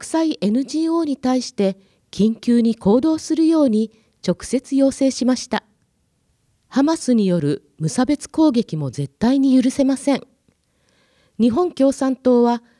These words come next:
人質の解放を強く求めています。しかし、だからといってガザでのジェノサイドは正当化できません。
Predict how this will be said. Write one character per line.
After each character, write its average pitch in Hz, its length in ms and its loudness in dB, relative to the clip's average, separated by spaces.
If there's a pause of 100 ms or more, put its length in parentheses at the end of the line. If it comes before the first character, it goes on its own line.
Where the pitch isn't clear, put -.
(160)
人 - 280 -2
質 294 260 -6
の 294 120 -4
解 254 260 -4
放 262 240 0
を 254 100 2
強 320 300 0
く 226 140 -2
求 190 240 -2
め 233 140 0
て - 100 -6
い 170 140 0
ま 151 120 -2
す。 - 220 -16 (1300)
し - 120 -14
か 262 160 -2
し、 220 380 -4 (340)
だ 208 160 0
か 254 140 0
ら 220 120 0
と 180 140 -4
い 175 60 -4
っ 165 40 -8
て - 460 -8 (260)
ガ 185 140 -2
ザ 233 140 -2
で 185 120 -2
の 175 140 -2
ジ 180 140 -2
ェ - 20 2
ノ 262 120 2
サ 220 180 -2
イ 202 80 0
ド 170 160 0
は 165 100 0
正 175 220 0
当 269 220 0
化 277 140 0
で 262 120 0
き 269 100 -4
ま 269 140 2
せ 262 160 0
ん。 - 120 -4